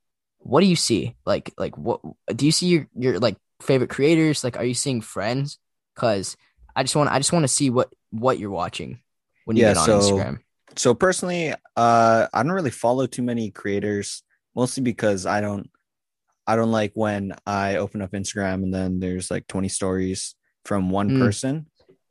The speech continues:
Speaker 2: I don't
Speaker 1: Yeah.
Speaker 2: know if you can relate to that. Um, even, even some of my friends do it and have to put 'em on mute. Mostly it's just my friends. I'm checking out what
Speaker 1: Yeah.
Speaker 2: they're doing. Oh, look, they're at
Speaker 1: Mm.
Speaker 2: the beach. They're boogie boarding,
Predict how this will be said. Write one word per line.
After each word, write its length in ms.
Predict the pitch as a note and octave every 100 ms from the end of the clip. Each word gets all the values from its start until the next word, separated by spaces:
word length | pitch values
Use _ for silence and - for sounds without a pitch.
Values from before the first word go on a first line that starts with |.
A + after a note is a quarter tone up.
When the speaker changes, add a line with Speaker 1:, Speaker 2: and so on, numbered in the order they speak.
| _ -
Speaker 2:
I 120 | G#2+
don't 120 | A2
Speaker 1:
Yeah. 40 |
Speaker 2:
know 140 | G#2+ G2
if 120 | F#2+
you 100 | G2+
can 120 | G#2
relate 240 | F#2+ F#2+ F#2+
to 100 | G2
that. 300 | G2 G2 - -
Um, 640 | F#2+ F#2 G2+ - - B2 -
even, 440 | A#2+ D3+ F#3 E3 B2+
even 260 | - C#3+ C3+
some 140 | B2+
of 40 | A2+
my 80 |
friends 300 | G2+ A#2 A2
do 120 | - G2
it 40 |
and 320 | G2 G2 G2 - _ _
have 140 | -
to 100 | -
put 140 | F2+ G2
'em 80 | F#2+
on 160 | F#2+
mute. 280 | G2 F#2+ -
Mostly 300 | D3+ F#3+ F#3+
it's 140 | D3+
just 240 | - B2+ -
my 120 | G2+
friends. 560 | - G2+ G#2 G2+ - -
I'm 360 | G#2+ G#2 G2+ F#2
checking 300 | - G#2+ G2+
out 200 | G2+ F#2
what 100 | G#2
Speaker 1:
Yeah. 60 |
Speaker 2:
they're 100 | G2+
doing. 540 | F#2+ G#2 G2+ G2 G2 G2
Oh, 240 | G#2 G2+
look, 260 | G2 G2+ G2
they're 200 | B2+ B2
at 80 | G2+
Speaker 1:
Mm. 40 |
Speaker 2:
the 60 | G2
beach. 440 | G2 F#2+ F#2+ -
They're 140 | G2
boogie 260 | F#2+ F#2+ F#2+
boarding, 540 | G2 F#2+ F#2+ F#2 F#2+